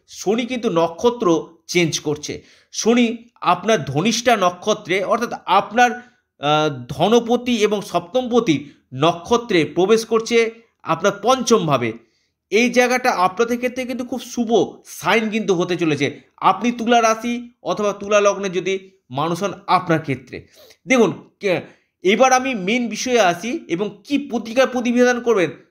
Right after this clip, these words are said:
তাও আমি এই ভিডিওতে আপনাদেরকে বিস্তারিত জানাবো। দেখুন, শনি, আমি ধরে নিলাম আপনার রাশিচক্রে শনি পীড়িত আছে, শনি আপনার খারাপ আছে, কি করবেন? প্রথম কথা হচ্ছে শনি চল্লিশা, শনি চল্লিশা আপনি কিন্তু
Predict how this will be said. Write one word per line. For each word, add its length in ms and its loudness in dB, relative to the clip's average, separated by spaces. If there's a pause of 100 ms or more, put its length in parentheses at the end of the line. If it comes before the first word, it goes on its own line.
(340)
তাও 500 2
আমি 220 -2
এই 240 0
ভিডিওতে 400 -2
আপনাদেরকে 500 -2
বিস্তারিত 500 -4
জানাবো। 240 0
দেখুন, 300 2 (280)
শনি, 440 2
আমি 260 2 (420)
ধরে 240 4
নিলাম 160 4
আপনার 180 2
রাশিচক্রে 480 0
শনি 220 -10
পীড়িত 300 -8
আছে, 300 -6 (280)
শনি 320 4
আপনার 260 2
খারাপ 320 4
আছে, 180 -4
কি 160 -14
করবেন? 420 -4 (540)
প্রথম 300 0
কথা 200 4
হচ্ছে 300 -2
শনি 360 -8
চল্লিশা, 680 0 (240)
শনি 320 -2
চল্লিশা 420 2
আপনি 220 -2
কিন্তু 160 -4